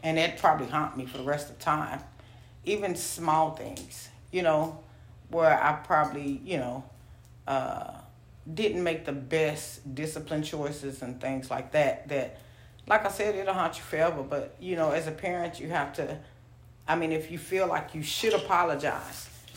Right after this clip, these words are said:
then you should do that, and then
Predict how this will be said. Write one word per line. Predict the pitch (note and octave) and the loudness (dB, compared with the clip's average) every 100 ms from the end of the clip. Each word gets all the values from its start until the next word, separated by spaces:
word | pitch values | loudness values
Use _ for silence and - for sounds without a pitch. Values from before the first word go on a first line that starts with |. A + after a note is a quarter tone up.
| - - - - | -18 -18 -18 0
then | F#3 F3 E3+ - - - - - - - - | 4 4 2 -4 -12 -20 -20 -20 -20 -20 -14
you | F#3+ G3+ | -6 -2
should | - F#3+ D#3 | 0 0 2
do | A#3 | 2
that, | F#3+ D3+ C#3+ | 4 4 4
and | E3 | 2
then | F3 | 2